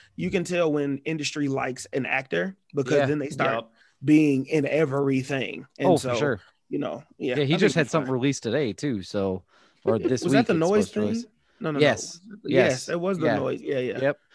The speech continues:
Speaker 2: Yeah. And so, I mean, and I agree.
Speaker 1: What
Speaker 2: And
Speaker 1: is
Speaker 2: I,
Speaker 1: that?
Speaker 2: I
Speaker 1: What
Speaker 2: think
Speaker 1: is that on?
Speaker 2: Um, I don't
Speaker 1: Is that
Speaker 2: know.
Speaker 1: Apple T V?
Speaker 2: Uh, I have no idea.
Speaker 3: I don't
Speaker 1: No.
Speaker 3: know.
Speaker 1: That's
Speaker 2: Anyway.
Speaker 1: 'cause Jon-, the, one of the Jon-, Nick Jonas was on
Speaker 2: Yeah.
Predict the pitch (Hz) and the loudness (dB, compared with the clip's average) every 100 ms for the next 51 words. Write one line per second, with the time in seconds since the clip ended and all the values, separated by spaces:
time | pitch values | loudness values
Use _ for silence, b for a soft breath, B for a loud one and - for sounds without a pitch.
0 | b - 143 113 - - 170 185 170 - | b 0 2 2 -4 -2 0 4 4 4
1 | 175 170 175 208 131 160 151 147 208 - | 2 4 4 2 0 2 2 2 2 2
2 | 196 269 233 208 202 165 123 _ _ _ | 2 2 2 2 2 0 -4 _ _ _
3 | _ _ - 123 123 127 127 127 123 151 | _ _ -8 -4 -2 -2 -2 0 -2 -2
4 | 196 196 202 202 208 240 - _ _ _ | 0 0 0 -2 -2 -4 -6 _ _ _
5 | 156 131 131 127 127 123 123 123 - 104 | -6 -2 0 0 2 2 0 -2 -2 -6
6 | 104 95 101 107 113 151 - _ 117 117 | -6 -8 -8 -8 -8 -12 -16 _ -16 -12
7 | 117 120 120 113 - - 180 214 196 147 | -8 -8 -8 -12 -16 -4 -2 0 0 0
8 | 156 190 - 156 156 185 175 151 156 147 | -4 -4 -4 -2 -2 -2 -4 -4 -6 -6
9 | 160 170 160 170 160 143 139 131 127 135 | -8 -6 -6 -6 -8 -6 -6 -6 -4 0
10 | 151 123 | 2 2